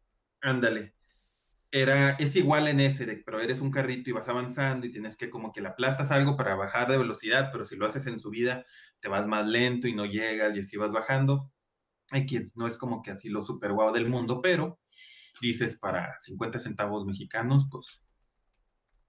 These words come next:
¿qué esperabas? Porque ni siquiera, no son cincuenta, no eran cincuenta centavos de dólar, sino cincuenta centavos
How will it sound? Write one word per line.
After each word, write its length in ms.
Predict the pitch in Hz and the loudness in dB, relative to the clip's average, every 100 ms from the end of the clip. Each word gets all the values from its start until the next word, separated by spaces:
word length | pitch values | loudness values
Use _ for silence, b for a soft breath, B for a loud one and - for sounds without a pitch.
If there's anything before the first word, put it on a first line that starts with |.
| _ _ _ - | _ _ _ -4
¿qué 80 | 139 | -2
esperabas? 680 | - - 123 170 135 - _ _ _ B B B B B B _ | 0 2 4 4 2 -2 _ _ _ B B B B B B _
Porque 180 | 131 139 | 2 4
ni 100 | 123 | 4
siquiera, 300 | 123 143 131 | 4 4 4
no 80 | 135 | 4
son 140 | 147 | 6
cincuenta, 320 | 143 135 131 135 | 6 6 4 4
no 80 | |
eran 160 | 135 143 | 6 4
cincuenta 380 | 123 113 113 120 | 2 0 0 0
centavos 480 | 120 104 95 98 95 | -2 0 0 0 2
de 100 | 98 | 4
dólar, 340 | 101 101 87 | 6 4 0
sino 220 | - 87 | -4 -8
cincuenta 440 | - - 101 104 110 | -6 -4 -2 -2 -4
centavos 560 | 104 98 95 101 - | -4 -2 -2 -4 -8